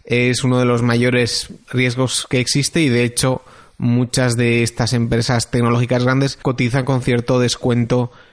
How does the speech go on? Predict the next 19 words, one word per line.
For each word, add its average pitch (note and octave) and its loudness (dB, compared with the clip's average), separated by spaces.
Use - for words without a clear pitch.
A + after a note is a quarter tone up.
frente A#2+ 0
a A#2+ 2
empresas A#2 0
más A#2+ 0
pequeñas. - -4
Pero C#3 0
parece A#2+ 0
que C3 0
en B2 2
Estados B2+ 0
Unidos C3 0
se - -2
empieza A#2+ 0
a A#2 0
asentar B2+ 0
la A#2 2
idea A#2+ 2
de A#2 0
que A#2 0